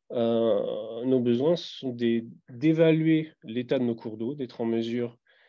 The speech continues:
euh, via des méthodes, euh, d'évaluer l'état, euh, de fonctionnement de nos cours d'eau, euh, l'état hydromorphologique des cours d'eau, être capable de définir et de prioriser nos interventions sur ces cours d'eau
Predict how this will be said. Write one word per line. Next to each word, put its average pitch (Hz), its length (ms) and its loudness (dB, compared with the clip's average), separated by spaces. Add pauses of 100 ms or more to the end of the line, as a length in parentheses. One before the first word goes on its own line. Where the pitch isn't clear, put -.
(180)
euh, 104 240 -2
via 135 260 2
des 127 140 0
méthodes, 123 640 -2 (480)
euh, 98 720 0
d'évaluer 123 760 0
l'état, 127 680 -2
euh, 101 600 -8
de 101 160 -14
fonctionnement 135 480 -2
de 127 60 0
nos 120 120 0
cours 117 220 -8
d'eau, 151 320 2
euh, 104 460 -2
l'état 104 460 -6
hydromorphologique 107 880 -10
des 101 80 -12
cours 98 180 -16
d'eau, 131 260 -4 (840)
être 113 140 0
capable 143 340 2
de 127 120 0
définir 156 680 0
et 120 80 -4
de - 100 -18
prioriser 156 600 0
nos 127 160 0
interventions 120 520 -2
sur 120 140 -10
ces 120 140 -8
cours 113 200 -10
d'eau 127 240 -6